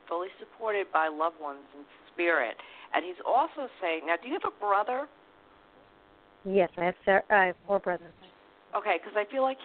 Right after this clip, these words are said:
Speaker 1: Dad's saying, talk, you know, ask your brother for help. I don't know which one he's referring to, maybe the second or the third in age,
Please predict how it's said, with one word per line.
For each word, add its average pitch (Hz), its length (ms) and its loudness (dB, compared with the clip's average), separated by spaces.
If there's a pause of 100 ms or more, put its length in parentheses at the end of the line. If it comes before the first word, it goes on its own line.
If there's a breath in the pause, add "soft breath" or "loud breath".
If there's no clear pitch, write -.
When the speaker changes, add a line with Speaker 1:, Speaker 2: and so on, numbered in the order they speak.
Speaker 1:
Dad's 226 260 2 (140)
saying, 180 400 -4 (560 loud breath)
talk, 208 220 2 (100)
you 208 120 -8
know, 185 180 -2
ask 202 200 0 (140)
your - 60 -20
brother 185 540 0
for 170 100 -8
help. 156 360 -6
I 139 60 -6
don't 170 140 -10
know 185 100 -10
which 180 240 -16
one 190 140 -10
he's 170 120 -14
referring 165 520 -2
to, 151 40 -18
maybe 156 220 -8
the 165 100 -10 (120)
second 170 240 -6
or 165 80 -6
the 151 260 -14
third 175 320 -2
in 156 180 -14
age, 190 380 -8